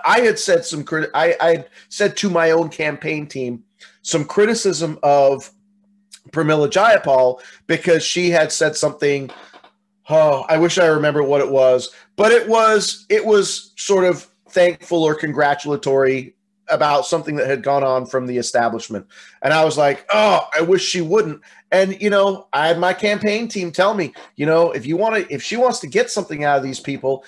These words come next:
it's not to her benefit or to our benefit for her to, you know, punch them in the throat." So I wanna look at the politics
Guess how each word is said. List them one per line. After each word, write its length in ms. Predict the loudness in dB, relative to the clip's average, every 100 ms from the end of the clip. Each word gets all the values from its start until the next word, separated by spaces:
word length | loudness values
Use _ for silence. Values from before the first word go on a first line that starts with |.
| -8
it's 220 | -6 -4
not 280 | -2 -2 -2
to 220 | -4 -4
her 140 | 0 0
benefit 440 | 2 0 0 -4 -4
or 120 | -4
to 160 | -2
our 240 | 0 2 0
benefit 460 | 0 -2 -4 -8 -8 -20
for 140 | _ 0
her 140 | 2
to, 240 | 2 0 0
you 140 | -2
know, 180 | 0 0
punch 360 | -2 -2 -2 -2
them 80 | -6
in 80 |
the 40 | -2
throat." 280 | 2 2 2 -14 -20 -20 _
So 520 | -6 2 4 4 0 -2
I 120 | 0
wanna 320 | 2 4 4
look 260 | 2 0 0
at 180 | -2 2
the 280 | 2 2 -6
politics 680 | -2 2 2 0 -6 -8